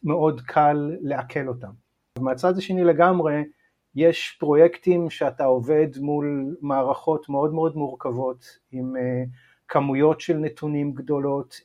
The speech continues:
עם תהליכי משתמש שהם לא, הם לא נתפסים לא אחרי יום ולא אחרי יומיים. מערכות, מערכות מומחה למיניהם, שבאופן טבעי יש איזשהו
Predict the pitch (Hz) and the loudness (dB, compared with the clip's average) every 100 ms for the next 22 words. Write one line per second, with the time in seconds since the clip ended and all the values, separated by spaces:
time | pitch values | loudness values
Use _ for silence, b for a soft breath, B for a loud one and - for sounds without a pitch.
0 | - 147 143 - 139 143 131 170 170 175 | -8 -6 -4 -2 -2 -2 -4 0 2 2
1 | 170 - 151 160 156 - - _ _ _ | -4 -6 -4 -4 -4 -10 -18 _ _ _
2 | - 160 151 151 175 190 202 202 160 151 | -6 -4 -2 2 4 4 2 0 -2 0
3 | 170 190 190 165 - 170 165 165 156 151 | 2 2 -2 -6 -6 -4 -2 -2 0 0
4 | 156 147 143 143 - 139 135 135 131 117 | 0 -2 -2 -2 -4 -6 -6 -4 -4 -6
5 | - 139 139 147 143 - 165 160 - 151 | -10 -18 -10 -6 -4 2 2 2 -6 -2
6 | 143 131 165 151 135 127 - 175 175 170 | -2 -2 -4 -4 -6 -4 2 2 2 -2
7 | 165 160 160 156 b b b b b b | -2 0 -2 -4 b b b b b b
8 | _ - 127 139 131 147 120 143 120 185 | _ -2 2 2 2 -2 -2 -4 -2 2
9 | 180 175 143 - _ - 147 151 - 151 | 6 6 4 -2 _ -8 -4 -4 -2 -4
10 | 147 - 147 139 131 | -4 -8 -8 -8 -10